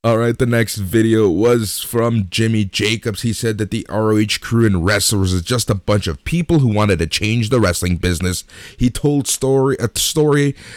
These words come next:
about multiple times that he was on the road with Colt Cabana, the Bucks, and Kenny and other people who now are, in fact, changing the wrestling business. And it all started at Ring of Honor, and he said that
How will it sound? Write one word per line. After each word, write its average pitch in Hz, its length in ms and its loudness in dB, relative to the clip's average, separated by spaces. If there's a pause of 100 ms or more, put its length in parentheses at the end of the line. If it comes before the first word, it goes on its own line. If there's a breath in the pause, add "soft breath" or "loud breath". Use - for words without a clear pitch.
(260 loud breath)
about 107 280 0
multiple 117 420 0
times 98 400 0
that 82 100 -2
he 87 140 0
was 87 140 -2
on 85 120 0
the 80 80 0
road 92 320 2
with 90 160 -2
Colt 98 300 -4
Cabana, 87 500 -2
the 71 140 -8 (220)
Bucks, - 360 -4
and 95 200 -4 (380)
Kenny 95 480 -2
and 82 200 0
other 110 320 -6
people 101 580 -4 (200 loud breath)
who 120 200 2
now 104 400 -2
are, 95 260 -2
in 82 160 -2
fact, - 560 -4
changing 107 520 -2
the 82 80 -4
wrestling 101 420 -2
business. 104 580 -2 (640 loud breath)
And 95 200 0
it 90 100 -2 (140)
all 98 240 0
started 92 560 0 (160)
at 101 200 -2
Ring 101 280 -2
of 98 180 -2
Honor, 85 500 0 (280 loud breath)
and 85 100 -4
he 78 60 -2
said 82 420 -2 (140)
that 80 260 -4